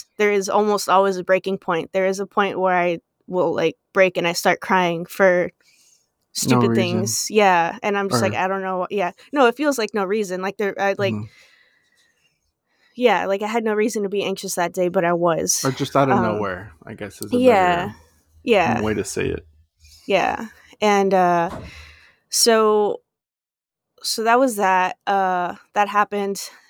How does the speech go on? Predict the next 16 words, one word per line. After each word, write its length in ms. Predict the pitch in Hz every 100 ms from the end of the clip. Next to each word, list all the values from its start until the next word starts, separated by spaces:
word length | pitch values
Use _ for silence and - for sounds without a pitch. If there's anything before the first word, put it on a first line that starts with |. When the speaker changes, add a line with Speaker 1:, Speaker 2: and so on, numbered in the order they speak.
| _
Speaker 1:
and 380 | 208 208 202 185
it 60 | 190
was 120 | 180
a 40 |
two-day 360 | 196 262 254 247
event, 300 | 202 196 -
so 120 | -
I 40 | 196
come 220 | - 254
back 320 | 240 202 - -
the 60 |
next 320 | 175 170 -
day, 360 | 330 302 302 208 - - - - - _ -
and 560 | 208 196 185 180 175 - - - _ _ _ _ -
there's, 960 | 202 208 208 202 196 196 - - - - _ _ _
like, 460 | 190 180 - -